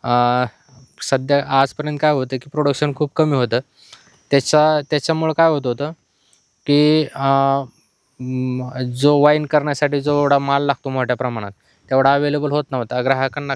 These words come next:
खायलाच पुरत नव्हतं, तर ते बाय प्रॉडक्ट बनवायचं वेळच येत नव्हती. आत्ता ब-, अ, स-,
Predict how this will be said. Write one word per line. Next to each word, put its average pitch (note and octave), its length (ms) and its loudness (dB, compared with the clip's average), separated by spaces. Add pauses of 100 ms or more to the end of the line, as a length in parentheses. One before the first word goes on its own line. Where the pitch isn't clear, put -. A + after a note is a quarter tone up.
खायलाच C#3+ 260 -4
पुरत D3 220 -6
नव्हतं, C3+ 300 -8
तर C#3 180 -10
ते D3 160 -4
बाय C3+ 240 0
प्रॉडक्ट C#3 340 -4
बनवायचं C3+ 560 -2 (520)
वेळच C#3+ 340 2
येत D3 100 2
नव्हती. B2+ 320 -2
आत्ता D3 680 0
ब-, C3 560 0 (280)
अ, A#2+ 340 2
स-, - 100 -10